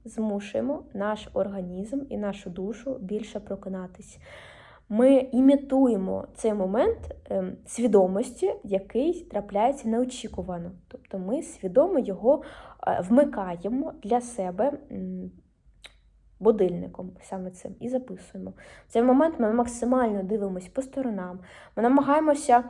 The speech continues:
більше не думати, а відчути все, що знаходиться навколо. Тобто це був другий момент. І третій момент, про який всі кажуть, ніхто не розуміє, що це.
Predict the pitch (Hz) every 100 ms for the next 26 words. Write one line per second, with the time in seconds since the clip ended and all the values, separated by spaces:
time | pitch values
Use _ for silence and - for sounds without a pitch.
0 | - - - _ - 202 294 294 240 262
1 | 247 233 339 349 262 - 208 208 233 233
2 | - - 247 240 - 185 202 - _ _
3 | _ _ _ - 254 285 254 214 202 226
4 | 226 220 208 - - 202 202 - - -
5 | - 311 311 254 - 202 202 240 233 226
6 | 202 185 185 _ _ - - - _ _
7 | _ _ _ - _ - 233 254 240 226
8 | 196 180 202 294 - - 233 254 262 269
9 | 262 - 262 262 240 262 269 277 - 226
10 | - 285 269 254 254 277 269 240 240 -
11 | 214 226 - 269